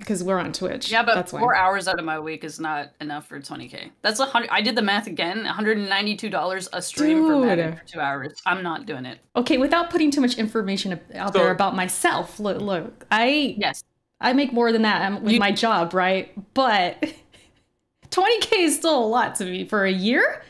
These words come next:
Speaker 1: That's a lot.
Speaker 2: No.
Speaker 1: For doing, for doing, like, just playing Madden. Now, A worse game for me,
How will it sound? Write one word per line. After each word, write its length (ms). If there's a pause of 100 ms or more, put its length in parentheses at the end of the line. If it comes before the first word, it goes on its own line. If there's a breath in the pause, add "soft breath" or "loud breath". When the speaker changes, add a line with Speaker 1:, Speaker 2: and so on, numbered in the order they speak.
(120)
Speaker 1:
That's 180
a 60
lot. 400 (680)
Speaker 2:
No. 100 (540)
Speaker 1:
For 140
doing, 320
for 140
doing, 300
like, 200
just 180
playing 380
Madden. 360
Now, 340 (600 loud breath)
A 120
worse 800 (100)
game 280
for 200
me, 420